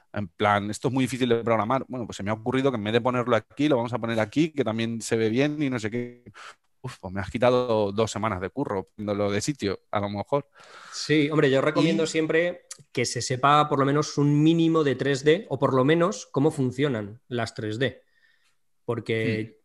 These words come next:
Speaker 2: yo en Concept, en videojuegos, no he trabajado directamente nunca, pero sí hice diseño industrial. Y yo recuerdo que me daban las plantas, o sea, eran juguetes para perros. Eh, y me acuerdo que me,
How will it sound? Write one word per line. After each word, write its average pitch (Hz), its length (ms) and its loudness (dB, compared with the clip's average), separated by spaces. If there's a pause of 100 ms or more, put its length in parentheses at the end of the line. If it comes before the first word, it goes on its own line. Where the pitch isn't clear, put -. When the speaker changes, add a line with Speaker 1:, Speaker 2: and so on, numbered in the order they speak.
(100)
Speaker 2:
yo 135 300 -2
en 147 80 4
Concept, 185 480 2
en 127 180 2
videojuegos, 127 680 2
no 123 120 2
he 127 40 4
trabajado 131 380 2
directamente 123 460 0
nunca, 131 280 -2
pero 117 220 -2
sí 127 200 -2
hice 131 220 -2
diseño 131 320 0
industrial. 135 640 -2 (680)
Y 123 180 -4
yo 127 120 0
recuerdo 131 420 4
que 113 100 -2
me 113 100 -2
daban 139 520 0
las 113 640 -8
plantas, 139 480 0
o 120 60 -6
sea, 113 360 -6 (260)
eran 135 260 2
juguetes 127 460 0
para 113 220 -4
perros. 127 420 -4 (120)
Eh, 104 480 -14
y 127 120 -8
me 117 100 -6
acuerdo 127 300 0
que 147 60 2
me, 143 200 2